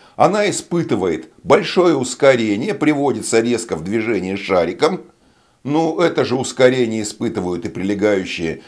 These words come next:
к мембране слои воздуха, и дальше по воздуху бежит звуковая волна, которая достигает микрофона и наших ушей. Потом шарик прогибает мембрану, мембрана распрямляется, и вот в какой-то момент шарик снова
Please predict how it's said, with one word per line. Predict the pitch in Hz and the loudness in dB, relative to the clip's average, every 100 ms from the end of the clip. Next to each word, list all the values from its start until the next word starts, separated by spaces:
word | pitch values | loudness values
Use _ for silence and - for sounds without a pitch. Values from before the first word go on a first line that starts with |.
| - _ | -20 _
к | |
мембране | 104 123 113 123 131 123 101 92 - _ _ _ | 0 0 2 2 4 2 -2 -6 -10 _ _ _
слои | - 117 139 143 143 | -8 2 4 4 2
воздуха, | 135 196 226 185 190 156 | 0 2 2 0 0 0
и | 139 | 4
дальше | 160 165 165 - | 4 4 0 2
по | 123 | 4
воздуху | 120 139 107 117 104 | 4 -2 -2 -2 -2
бежит | 85 113 113 90 | 0 -2 -2 -4
звуковая | 98 98 104 101 98 | -6 -2 2 4 4
волна, | 101 120 131 156 170 - _ - | 4 0 0 -4 -4 -12 _ -8
которая | 110 110 101 | -2 0 0
достигает | 101 107 98 110 95 | -2 -2 2 2 0
микрофона | 95 98 107 - 143 127 113 - | -6 -2 -2 -2 -2 0 -2 -4
и | 107 113 107 - | 0 0 -2 -4
наших | 98 95 92 104 | -2 -2 -6 -6
ушей. | - 90 71 58 - _ _ _ _ _ _ _ | -4 -4 -4 -6 -14 _ _ _ _ _ _ _
Потом | - 139 170 170 165 123 90 - _ _ | 2 4 10 10 8 2 -4 -12 _ _
шарик | - - 135 139 131 110 - | -10 2 6 6 4 -2 -2
прогибает | 120 104 120 110 110 104 - | -2 0 0 4 4 2 -2
мембрану, | 92 92 80 85 76 80 107 156 - _ _ _ _ _ _ _ _ _ _ - | -6 -4 -2 0 0 -2 -4 -6 -14 _ _ _ _ _ _ _ _ _ _ -4
мембрана | 117 139 180 180 131 | -2 2 2 2 0
распрямляется, | 127 - 123 123 113 117 135 165 175 151 | -4 -6 -2 0 2 2 2 0 -2 -4
и | - - | -4 -2
вот | 196 175 - | 0 0 0
в | |
какой-то | 131 135 - 117 | 0 0 0 -2
момент | 120 127 127 | 0 -2 0
шарик | 120 110 123 | 0 0 -2
снова | - 147 117 104 | -4 2 4 2